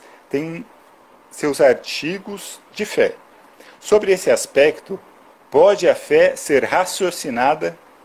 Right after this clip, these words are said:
ou cega? Nada examina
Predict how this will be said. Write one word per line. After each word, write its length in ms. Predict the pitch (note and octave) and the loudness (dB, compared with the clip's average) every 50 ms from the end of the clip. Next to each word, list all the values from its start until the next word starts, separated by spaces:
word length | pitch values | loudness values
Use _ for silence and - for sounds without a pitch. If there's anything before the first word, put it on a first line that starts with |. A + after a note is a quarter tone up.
| _ - | _ -6
ou 160 | B2+ D3+ F3+ | -4 -4 -4
cega? 460 | - - - G2+ F#2 - - - - - _ - _ _ _ - _ _ - - - - - _ _ - | -4 -4 -2 -2 -2 -2 -4 -12 -16 -16 _ -20 _ _ _ -20 _ _ -20 -20 -20 -20 -20 _ _ -10
Nada 680 | A2+ A#2 C3 D3+ E3 D#3+ - - - G2+ F#2 - - - _ _ _ _ _ _ _ _ | -2 0 2 4 4 2 2 0 -2 -2 -2 -2 -8 -18 _ _ _ _ _ _ _ _
examina 680 | - C#3+ C3 C#3 D#3 C3+ A#2+ A#2 C3+ D3 C#3+ C3+ C#3+ C#3+ | -8 -8 -4 -2 -2 -2 -2 -4 -6 -8 -6 -8 -8 -10